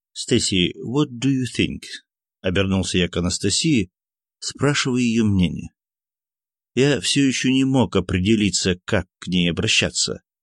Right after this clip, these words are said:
Анастасия слишком громоздка, а Настя? Настей, по моему пониманию, можно называть только хороших девушек, которой княжна точно не была. Поэтому остановился на Стейси.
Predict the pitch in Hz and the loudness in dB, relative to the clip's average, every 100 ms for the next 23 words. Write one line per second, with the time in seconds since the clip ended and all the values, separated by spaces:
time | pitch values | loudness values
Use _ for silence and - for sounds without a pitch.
0 | _ _ _ 120 143 - 143 - 135 - | _ _ _ 0 0 0 -2 2 2 0
1 | 95 - - 90 87 92 107 110 - 104 | -2 -4 0 0 2 4 4 2 -2 0
2 | 95 - _ _ - 120 110 135 170 - | 0 -2 _ _ 0 2 4 4 2 2
3 | - 65 - _ _ _ _ _ - 165 | -2 -4 -6 _ _ _ _ _ 0 0
4 | - 151 143 123 127 123 147 147 - - | 0 -2 0 0 2 4 2 0 -6 -4
5 | 107 107 110 110 127 120 107 117 123 98 | 2 4 6 4 4 4 2 2 2 2
6 | 98 113 - 110 104 113 - 104 110 127 | 2 0 0 2 2 0 0 2 2 0
7 | 117 135 127 95 - 87 _ _ 113 - | -2 2 4 4 0 -4 _ _ -2 2
8 | 101 101 92 107 101 92 104 101 _ 110 | 4 2 2 2 2 2 2 0 _ 2
9 | 85 - - 104 104 101 98 80 - _ | 2 2 0 2 2 2 0 -2 -6 _
10 | _ - 104 147 170 175 180 170 _ 127 | _ 2 2 4 4 6 6 4 _ -4
11 | 123 127 101 85 90 - 110 117 - 73 | 0 4 4 4 2 2 2 2 0 -2
12 | 65 - | -2 -6